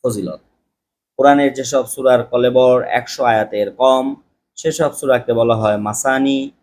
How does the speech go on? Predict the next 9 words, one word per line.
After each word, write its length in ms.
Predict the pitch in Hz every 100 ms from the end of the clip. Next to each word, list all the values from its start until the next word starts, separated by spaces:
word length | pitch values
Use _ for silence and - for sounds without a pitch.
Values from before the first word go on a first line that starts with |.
| _ _ -
ইনজিলের 480 | 139 139 139 131 123
পরিবর্তে 520 | 127 127 127 123 120
আল্লাহ 460 | 117 117 120 123 117
তাআলা 400 | 135 135 135 127
মাসানি 520 | 123 117 151 156 143
সূরাগুলো 540 | 135 123 117 120 117
নবীজিকে 500 | 113 117 117 110 110
উপহার 540 | 107 113 120 131 131 135
দিয়েছেন। 500 | 139 - 143 143